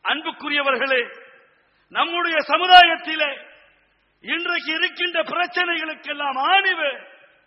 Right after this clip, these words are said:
ஒழுங்கான முறையிலே நம் சமுதாயத்திலே சொன்னார்கள் அல்லவா, பைத்துல் மால் ஒன்று அமைக்கப்பட வேண்டும், அதன் மூலியமாக பிரச்சனைகள் தீர்க்கப்பட வேண்டும் என்றார்கள்.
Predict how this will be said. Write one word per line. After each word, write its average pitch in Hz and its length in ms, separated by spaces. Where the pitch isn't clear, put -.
ஒழுங்கான 277 720
முறையிலே 277 560
நம் 254 200
சமுதாயத்திலே 294 1120
சொன்னார்கள் 302 480
அல்லவா, 277 540
பைத்துல் 311 440
மால் 302 240
ஒன்று 269 280
அமைக்கப்பட 311 600
வேண்டும், 254 400
அதன் 294 260
மூலியமாக 311 680
பிரச்சனைகள் 294 580
தீர்க்கப்பட 254 580
வேண்டும் 233 240
என்றார்கள். 208 540